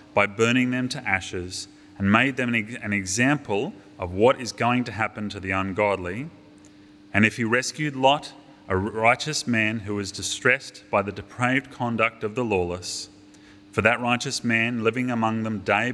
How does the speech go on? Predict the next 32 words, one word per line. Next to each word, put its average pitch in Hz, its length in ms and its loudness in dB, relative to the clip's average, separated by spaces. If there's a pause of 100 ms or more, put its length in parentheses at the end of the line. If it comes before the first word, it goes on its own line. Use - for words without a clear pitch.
after 117 320 -6
day 98 540 0
was 101 140 -8
tormented 120 600 2
in 98 120 -4
his 92 200 -8
righteous 95 440 2
soul 92 480 2 (340)
by 98 100 2
the 92 140 4
lawless 117 460 0
deeds 107 460 -2
he 98 120 -10
saw 107 440 2
and 117 180 -4
heard. 82 380 -4 (920)
If 95 140 -6
this 117 180 4
is 143 180 2
so, 95 440 4 (500)
then 104 140 2
the 101 80 6
Lord 120 320 4
knows 131 440 0
how 107 140 -2
to 95 140 -10
rescue 113 480 -2
the 127 100 -4
godly 113 420 4
from 117 260 -4
the 135 60 2
trials 95 760 0